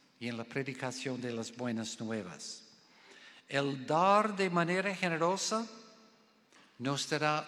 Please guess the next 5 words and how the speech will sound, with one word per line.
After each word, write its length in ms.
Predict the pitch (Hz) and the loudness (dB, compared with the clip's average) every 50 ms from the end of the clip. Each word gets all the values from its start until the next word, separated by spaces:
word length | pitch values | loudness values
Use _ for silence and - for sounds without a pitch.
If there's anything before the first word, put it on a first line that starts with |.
| - - | -8 -6
una 340 | - 160 180 196 202 208 208 | -2 0 0 0 0 0 0
medida 540 | 202 190 170 160 156 147 160 165 160 151 147 | 0 2 2 2 2 4 2 4 4 2 2
grande 1160 | 139 135 131 156 175 185 185 175 160 135 117 120 117 113 113 127 143 135 - - - - - - | 0 0 0 2 2 4 4 4 2 0 0 0 0 2 0 0 -4 -6 -12 -16 -20 -20 -18 -4
de 140 | - 139 135 | 0 0 0
felicidad. 720 | 135 - 135 123 123 120 - - 127 113 95 117 101 85 76 | 0 0 -2 -2 -2 -4 -4 -6 -6 -2 -2 -2 -2 -2 -6